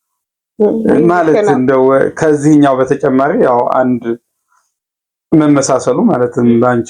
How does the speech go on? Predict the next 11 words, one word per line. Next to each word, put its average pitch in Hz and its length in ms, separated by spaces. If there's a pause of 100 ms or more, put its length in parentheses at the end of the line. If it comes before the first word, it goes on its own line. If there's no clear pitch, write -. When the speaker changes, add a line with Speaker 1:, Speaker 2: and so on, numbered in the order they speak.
Speaker 2:
ደረጃ 127 320 (280)
ማሰቡ፣ 120 500 (260)
እ፣ 135 100 (920)
እውነት 131 240
ነው። 143 120
እውነት 135 240
ለመናገር 123 580
እኔ፣ 120 140 (920)
እ፣ - 240 (1800)
ማንንም 139 480
አልቀርብም። 123 680